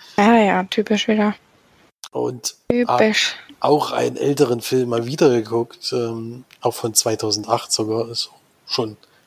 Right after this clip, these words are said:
Speaker 2: nur ein Jahr später, auch schon sehr lange nicht mehr gesehen. Und ich hab geguckt, äh, Jumper.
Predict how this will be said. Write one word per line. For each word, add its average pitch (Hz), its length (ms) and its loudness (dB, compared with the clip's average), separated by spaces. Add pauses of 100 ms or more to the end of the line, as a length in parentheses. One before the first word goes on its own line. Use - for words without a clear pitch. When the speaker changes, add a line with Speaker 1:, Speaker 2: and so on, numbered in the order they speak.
(100)
Speaker 2:
nur 120 120 -10
ein 139 140 4
Jahr 135 160 4
später, 131 500 0 (760)
auch 127 60 -6
schon 120 180 -2
sehr 113 180 4
lange 113 220 0
nicht - 180 -8
mehr 117 120 -6
gesehen. 113 440 -2 (160)
Und 120 140 -2
ich - 160 -6
hab - 120 -12
geguckt, - 600 -4 (160)
äh, 110 240 0
Jumper. 123 540 0